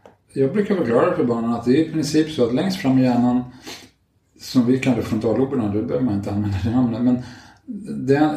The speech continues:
man behöver kunna styra sin egen hjärna. Det gör alla, och det behöver man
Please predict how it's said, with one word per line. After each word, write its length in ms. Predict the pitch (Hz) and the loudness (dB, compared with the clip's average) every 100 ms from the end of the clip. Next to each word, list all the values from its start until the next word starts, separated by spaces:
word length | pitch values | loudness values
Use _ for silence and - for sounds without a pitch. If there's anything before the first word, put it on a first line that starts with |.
| - | 0
man 200 | 135 139 | 0 2
behöver 480 | 170 147 165 147 131 | 0 0 0 -2 0
kunna 220 | 127 123 | 0 0
styra 400 | - 139 131 131 | -2 -2 2 2
sin 160 | 131 | 2
egen 200 | 127 120 | 2 2
hjärna. 480 | 123 131 - - - - _ - - - _ _ | 0 0 -2 -6 -10 -16 _ -20 -20 -20 _ _
Det 120 | 117 | -2
gör 240 | 143 135 127 | 2 4 4
alla, 360 | 123 156 143 | 4 2 2
och 280 | 120 120 127 | 2 0 -2
det 300 | 117 135 151 | -2 0 2
behöver 280 | 160 131 117 | 0 2 2
man 300 | 117 117 | 2 0